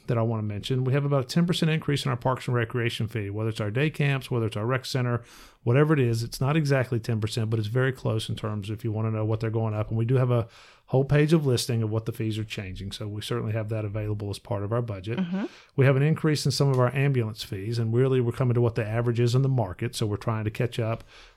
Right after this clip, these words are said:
Speaker 1: uh, charges for those that need to use our ambulance service. And then recycling, as I mentioned earlier, we are going to a seven dollar per month fee. That fee would be billed in August. If residents pay it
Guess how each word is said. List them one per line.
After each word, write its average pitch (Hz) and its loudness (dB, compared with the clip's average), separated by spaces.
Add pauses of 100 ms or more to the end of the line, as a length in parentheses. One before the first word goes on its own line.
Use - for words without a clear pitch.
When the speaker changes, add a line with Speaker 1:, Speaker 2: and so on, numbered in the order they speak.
Speaker 1:
uh, 104 -4
charges 117 2
for 113 -4
those 110 0
that 113 -2
need 113 0
to 110 -2
use 113 2
our 123 2
ambulance 107 -6
service. 104 -6 (240)
And 139 4
then 139 2
recycling, 143 2
as 120 0
I 123 2
mentioned 123 -2
earlier, 120 0
we 120 2
are 143 4
going 143 2
to 131 0
a 113 2
seven 143 0
dollar 131 0
per 139 0
month 156 2
fee. 117 -4 (480)
That - -4
fee 131 2
would 120 4
be 117 2
billed 127 2 (120)
in 165 2
August. 123 -4 (240)
If 110 -2
residents 120 0
pay 185 0
it 151 -4